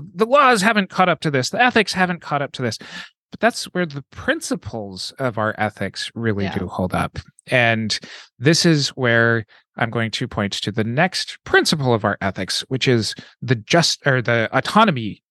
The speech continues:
Speaker 1: part of our ethics.
Speaker 2: Sure.
Speaker 1: Now,
Speaker 2: Can
Speaker 1: uh,
Speaker 2: we actually w-, do one more thing on, on non-maleficence?
Speaker 1: Yes.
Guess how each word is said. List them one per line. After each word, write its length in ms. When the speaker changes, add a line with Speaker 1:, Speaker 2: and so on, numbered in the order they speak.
Speaker 1:
part 300
of 240
our 160
ethics. 480
Speaker 2:
Sure. 320
Speaker 1:
Now, 220
Speaker 2:
Can 160
Speaker 1:
uh, 60
Speaker 2:
we 120
actually 480
w-, 200
do 160
one 180
more 160
thing 260
on, 240
on 360
non-maleficence? 1040
Speaker 1:
Yes. 380